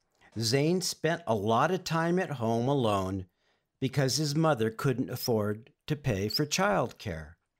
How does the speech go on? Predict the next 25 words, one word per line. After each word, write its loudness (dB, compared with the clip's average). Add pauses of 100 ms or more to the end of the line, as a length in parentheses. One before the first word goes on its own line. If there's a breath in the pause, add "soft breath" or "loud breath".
(560 soft breath)
He 4
found 2
himself 2
working 0
at 0
a 2
very 2
young 0
age, -4 (640)
working 2
illegally 0
in 0
violation 0
of -8
child -2
labor 0
laws. -6 (1160 soft breath)
He 0
finished 2
high 4
school, 0 (100)
but 0
that 4
was 0
all. 2